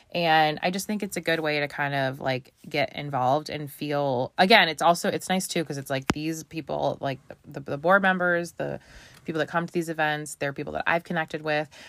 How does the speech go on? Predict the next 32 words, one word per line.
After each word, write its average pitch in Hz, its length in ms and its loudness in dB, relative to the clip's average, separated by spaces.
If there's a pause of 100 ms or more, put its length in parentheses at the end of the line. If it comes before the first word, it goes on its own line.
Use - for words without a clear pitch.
(100)
It's - 140 -6
actually, 156 380 0
it's - 180 -10
great. 156 260 -2
Manny 147 300 -4
has, 156 240 -2
like, 143 100 -6
a - 80 -8
group 143 220 -10
of 143 120 -8
these 135 200 -8
autism 143 480 -6
dads 202 540 4
that 190 100 -4
he's 190 220 -4
hung 196 160 0
out 196 160 2
with 196 160 -2
a 190 40 -6
few 190 200 -6
times, 160 580 -2 (380)
um, 143 260 -2
that - 140 -2
we've 160 200 -4
connected 151 340 -4
with, 147 140 -6
like, 147 200 -6
through 151 500 -2
Autism 156 340 -8
Hero 147 220 0
Project. 143 580 0 (440)
So 160 560 8